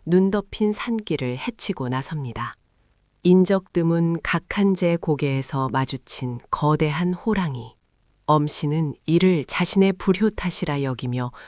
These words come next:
호랑이에게 기꺼이 몸을 내어줍니다.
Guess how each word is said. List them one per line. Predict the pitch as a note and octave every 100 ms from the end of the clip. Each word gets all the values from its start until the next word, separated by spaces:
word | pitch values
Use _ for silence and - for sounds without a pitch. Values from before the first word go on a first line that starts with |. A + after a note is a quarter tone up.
| - -
호랑이에게 | E3 D3+ C3+ B2+ B2 C3+ B2+ -
기꺼이 | - D#3+ - D#3 C#3+ D3+
몸을 | - D3 D#3 D#3+ D3+
내어줍니다. | C#3+ D3 - C3 B2 - -